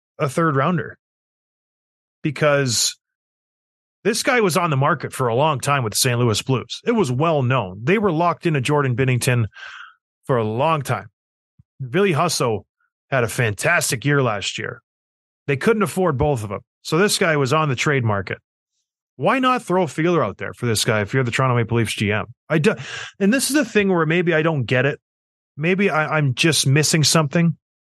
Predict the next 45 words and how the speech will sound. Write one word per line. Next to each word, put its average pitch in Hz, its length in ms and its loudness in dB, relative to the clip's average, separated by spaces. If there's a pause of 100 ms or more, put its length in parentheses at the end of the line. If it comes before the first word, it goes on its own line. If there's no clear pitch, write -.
(1200)
Why 185 260 0
are 285 60 2
you 247 160 2
calling 180 400 0
on 131 140 2
Matt 127 220 2
Murray? 123 500 2
Why 135 280 0
are 233 80 2
you 214 160 2
calling 156 360 2
on 131 120 2
Ilya 135 300 2
Samsonov? 127 580 0
And 151 100 2
I 160 60 2
know 208 120 2
we 208 120 0
always 185 240 2
bring 156 160 -2
it 143 80 -2
back 139 180 2
to 123 60 -8
Toronto, 131 480 0 (540)
but 170 180 -2
there 175 140 0
weren't 190 420 0
many 160 540 2 (760)
Stanley 160 560 2
Cup 156 280 -2
contending 135 520 2
teams 127 400 2
who 123 100 2
were 117 160 2
in 135 100 2
the 117 60 2
mix 123 280 0
this 131 260 2
year 120 380 0
who 131 80 0
were 120 120 0
going 131 260 2
to 123 40 2
be 123 120 2
contenders 120 720 0